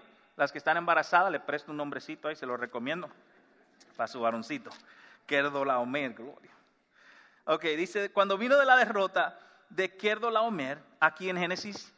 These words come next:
ah, en Génesis catorce dice, "De los reyes que estaban con él, salió de Sodoma a recibirlo. El rey de Sodoma vino al valle de Sabe, que es el valle del rey". Versículo dieciocho. Entonces Melquisedec, el mismo de Hebreos siete, entonces Melquisedec, rey de Salem,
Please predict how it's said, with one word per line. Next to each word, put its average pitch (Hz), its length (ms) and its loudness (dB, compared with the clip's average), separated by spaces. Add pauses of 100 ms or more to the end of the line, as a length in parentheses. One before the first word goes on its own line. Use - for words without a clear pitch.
(140)
ah, 165 160 6
en 165 120 -2
Génesis 190 260 -4
catorce 165 400 2
dice, 165 260 -2 (140)
"De 208 140 2
los 190 180 -2
reyes 254 320 -2
que 196 120 -12
estaban 214 340 4
con 214 160 -2
él, 151 80 0
salió 185 300 2
de 214 100 -2
Sodoma 202 340 2
a - 20 10
recibirlo. 180 500 -2
El 143 40 -2
rey 165 160 -2
de 180 80 -6
Sodoma 139 380 -2
vino 139 260 -6 (140)
al 160 200 2
valle 185 200 0
de 226 80 -2
Sabe, 135 260 0
que 139 120 -14
es 151 100 -8
el 160 80 -4
valle 113 200 -2
del 131 140 -4
rey". 226 240 2 (220)
Versículo 180 340 -4
dieciocho. 165 440 -2 (180)
Entonces 226 500 2
Melquisedec, 196 640 -4
el 180 100 -6
mismo 220 340 0
de 190 60 0
Hebreos 196 240 -2
siete, 131 280 -10 (140)
entonces 233 420 0
Melquisedec, 202 560 -2 (220)
rey 247 240 0
de 285 100 2
Salem, 180 380 4